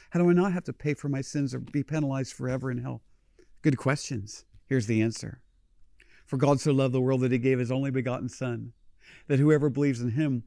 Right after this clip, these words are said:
will not perish but have everlasting life." He lived a sinless life on this earth.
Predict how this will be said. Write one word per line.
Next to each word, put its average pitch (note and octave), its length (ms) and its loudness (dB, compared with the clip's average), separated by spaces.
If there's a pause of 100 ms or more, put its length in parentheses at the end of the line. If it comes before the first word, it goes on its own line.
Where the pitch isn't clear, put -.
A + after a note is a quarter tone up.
(180)
will - 100 -4
not C3 160 -4
perish C#3 320 -4
but A2+ 100 -6
have A#2+ 140 -4
everlasting A#2+ 640 -4
life." A2+ 280 -6 (360)
He D#3 180 0
lived D3 240 0
a C3 80 -2
sinless D3+ 540 -4
life A2+ 240 -8
on A2+ 100 -4
this A2+ 180 -6
earth. B2 360 -8